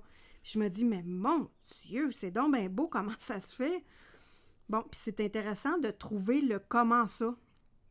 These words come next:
Comment ça que c'est beau comme ça ? Et sur ce colo-là, je l'ai trouvé. C'est mes crayons aquarellables métalliques.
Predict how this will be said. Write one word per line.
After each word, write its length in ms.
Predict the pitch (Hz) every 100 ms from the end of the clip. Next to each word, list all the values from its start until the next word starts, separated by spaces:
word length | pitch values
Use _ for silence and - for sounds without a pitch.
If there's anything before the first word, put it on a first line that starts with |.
| -
Comment 360 | - 294 311 294
ça 140 | 403 427
que 60 |
c'est 160 | - 196
beau 140 | 196
comme 240 | 196 185 190
ça ? 240 | 262 349 392
Et 280 | 269 320 359 _ -
sur 260 | - - 339
ce 80 | -
colo-là, 440 | 330 262 240 233
je 120 | 254
l'ai 240 | 220 208 330
trouvé. 480 | - 254 214 240 339 _ _ _ _
C'est 240 | - 233 202
mes 240 | 185 165
crayons 440 | - 247 269 285 277 -
aquarellables 1000 | 208 240 240 190 180 233 269 269 262 269 277 - -
métalliques. 920 | 165 202 269 294 254 240 247 233 -